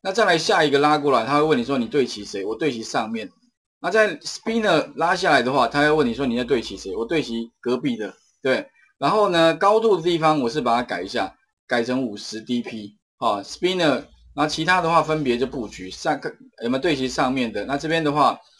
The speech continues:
这个是A D test，我的宽度的话，我设为一百，大概一百左右了哈。然后再来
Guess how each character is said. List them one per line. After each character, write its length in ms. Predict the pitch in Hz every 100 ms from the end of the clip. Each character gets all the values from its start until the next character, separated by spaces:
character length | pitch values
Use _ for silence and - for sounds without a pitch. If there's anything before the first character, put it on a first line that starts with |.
| _ _ _
这 100 | 190
个 140 | 170
是 160 | 151 170
A 120 | - 175
D 140 | 175
test， 340 | 175 131 120
我 100 | 113
的 160 | 117 127 - _ _
宽 320 | - 165 175
度 180 | 180 143
的 100 | 127
话， 360 | 139 123 110
我 240 | 104 101 107
设 320 | - 165 123
为 120 | 107
一 80 | 127
百， 300 | 127 98 - _
大 80 | 147
概 100 | 165
一 80 | 175
百 180 | 139 123
左 220 | 120 101
右 140 | 127
了 120 | 110 92
哈。 200 | 110 101 - _ _ -
然 160 | 135
后 580 | 180 196 170 156 143 143
再 140 | 175
来 180 | 151 135